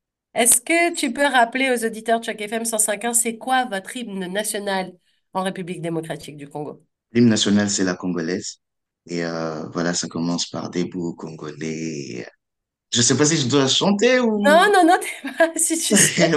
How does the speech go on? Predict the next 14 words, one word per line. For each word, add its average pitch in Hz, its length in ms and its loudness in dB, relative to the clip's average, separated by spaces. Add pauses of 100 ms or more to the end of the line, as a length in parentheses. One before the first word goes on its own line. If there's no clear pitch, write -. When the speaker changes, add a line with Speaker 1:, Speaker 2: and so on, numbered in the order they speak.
Speaker 2:
Parce 147 200 2
Speaker 1:
peux, 277 120 4
Speaker 2:
que 330 40 8
Speaker 1:
euh, 240 460 6
Speaker 2:
j'aurais, 175 300 4
j'ai, 160 60 0
j'ai 151 40 0
Speaker 1:
chantonner. 143 440 2
Speaker 2:
pitié 202 220 2
pour 196 200 -2
vos 185 160 0
oreilles, 131 400 -2
hein. 117 120 -10 (120)
<laughs> 185 1000 0